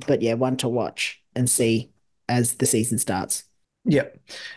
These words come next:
Speaker 2: Yeah, he's, he's definitely one to consider once he returns. I mean, we do have the benefit of once he returns, you can see him for two games.
Speaker 1: Exactly, yeah.
Speaker 2: Um,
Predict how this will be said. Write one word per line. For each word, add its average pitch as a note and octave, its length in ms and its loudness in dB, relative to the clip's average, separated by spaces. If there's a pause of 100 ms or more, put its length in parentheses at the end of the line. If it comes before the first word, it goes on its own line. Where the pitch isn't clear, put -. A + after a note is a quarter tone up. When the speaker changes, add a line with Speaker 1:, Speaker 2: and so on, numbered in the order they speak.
Speaker 2:
Yeah, C3+ 180 6
he's, C#3 140 6
he's D#3+ 180 4
definitely D3+ 540 4
one C#3 260 2
to B2 80 0
consider B2+ 420 2
once B2+ 260 2
he B2+ 160 2
returns. C3 480 2
I C3+ 40 4
mean, C3+ 200 4
we D3 100 4
do D#3 120 4
have D3 120 4
the C3+ 60 4
benefit B2 280 2
of C3 140 0
once C3+ 180 2
he C#3+ 60 -2
returns, B2+ 420 0
you C3+ 60 2
can C3 120 0
see C3+ 180 4
him C3 100 4
for C3 100 0
two C#3+ 220 4
games. B2+ 420 2 (320)
Speaker 1:
Exactly, C#3 460 4
yeah. A#2+ 80 6
Speaker 2:
Um, A#2+ 320 0